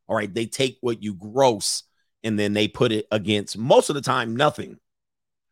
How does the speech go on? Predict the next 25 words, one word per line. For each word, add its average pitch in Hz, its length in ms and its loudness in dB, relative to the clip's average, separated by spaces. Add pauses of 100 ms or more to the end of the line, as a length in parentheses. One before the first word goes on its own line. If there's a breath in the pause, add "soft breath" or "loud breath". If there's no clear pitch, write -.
(320)
It 156 100 2
just 151 220 2
depends 135 420 2
on 123 140 2
where 120 140 4
you 110 260 0
are. 110 160 6
They 107 140 0
put 135 180 0
it 127 80 2
against 113 320 -2
zero 120 460 2
income 110 340 0
on 101 140 -2
her 175 160 6
side 92 340 0
'cause 113 260 0 (280)
there's 131 200 2
an 117 120 -2
incentive 113 420 0
to 107 80 0
keep 131 260 0
her 151 180 4
income 113 440 -2
down. 107 380 0